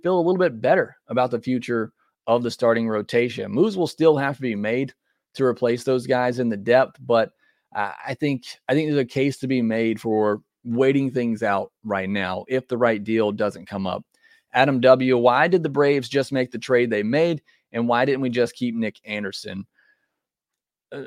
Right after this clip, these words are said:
for, uh, Nick Anderson's a righty. Kerr, who they, they just got, as a lefty. I think there's an emphasis on getting,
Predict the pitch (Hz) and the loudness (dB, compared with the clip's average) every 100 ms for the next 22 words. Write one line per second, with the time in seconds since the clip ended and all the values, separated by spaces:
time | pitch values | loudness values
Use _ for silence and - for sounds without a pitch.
0 | 131 - 180 160 - - - _ 190 220 | -10 -2 0 0 0 -4 -8 _ 2 4
1 | 196 185 165 143 131 135 143 143 139 _ | 4 2 -2 0 6 6 6 2 -2 _
2 | _ _ 151 160 147 147 139 - 131 123 | _ _ 4 6 6 2 0 -2 -2 -4
3 | 117 123 131 131 107 107 127 143 - 208 | 0 2 4 2 2 0 0 -4 0 0
4 | 262 226 156 131 143 - 139 - 120 127 | 0 0 -2 -2 -4 -4 -8 -6 -4 -2
5 | 135 117 113 123 123 135 | -2 -2 0 0 -4 -8